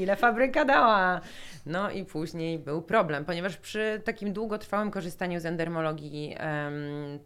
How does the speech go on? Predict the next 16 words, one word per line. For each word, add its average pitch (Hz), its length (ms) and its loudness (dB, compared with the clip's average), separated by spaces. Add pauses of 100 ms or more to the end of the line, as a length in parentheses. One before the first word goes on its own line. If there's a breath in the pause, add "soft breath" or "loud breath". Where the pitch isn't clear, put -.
tego 156 180 -8
starszego 165 420 -8
typu, 170 480 -4 (400 loud breath)
em, 165 1040 -4
na 165 100 -4
tych 165 220 -12
n-, 165 280 -4
maksymalnych 160 520 -4
parametrach 170 480 -4
po 247 80 -8
prostu 302 240 -6
można 302 240 -2
było 269 140 -2
się 269 140 -4
nabawić, 226 580 -2
e, 277 260 -4